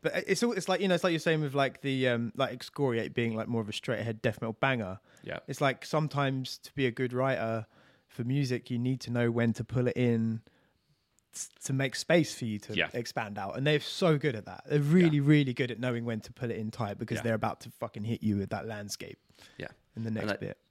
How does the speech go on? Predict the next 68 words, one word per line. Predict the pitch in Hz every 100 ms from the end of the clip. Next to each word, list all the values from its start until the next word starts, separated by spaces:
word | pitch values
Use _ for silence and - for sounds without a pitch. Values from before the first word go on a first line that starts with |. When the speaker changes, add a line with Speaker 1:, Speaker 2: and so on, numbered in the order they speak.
| _ -
Speaker 2:
and | -
I |
think, | - 143
you | 143
know, | 117
I |
think | 92 127 98
that's | 127 120 -
why | 101 95
I've | 90
always | 92 85 -
loved | 90
this | 82 95
album. | 85 69 73
And | 107
I | 151
don't | 240
think | 247
I've | 160 -
ever | 127 135 131 120 110 -
listened | 95 127 - 107
to | 92
this, | 85 - -
like, | 78
just | - 104 98
one | 101
track. | 98 110 135
I've | 80 -
always | 113 113 107
listened | 101 -
to | 101
it |
all | 85 101
the | 92
way | 87
through | - 95 85 - - - - - -
because, | - 95 -
like, | -
you | 98
know, |
I | 95
think | 110 101 98
you've | 85
got | 123 120
to | 107
have | 104 107 82
that | -
confidence | - 101 - 87 -
in |
the | 87
band | 82 90 82 80
when | 87
you've | 82
got | - 110
that | 113 -
clear | - 98
vision | 82 92 78 73 82
to, | - 90
like | 95 113
what | 98
you | -
said, | 117 87
know | 101
when | 98 95
to | 87
rein | 92 95 85
it |
in | 87 80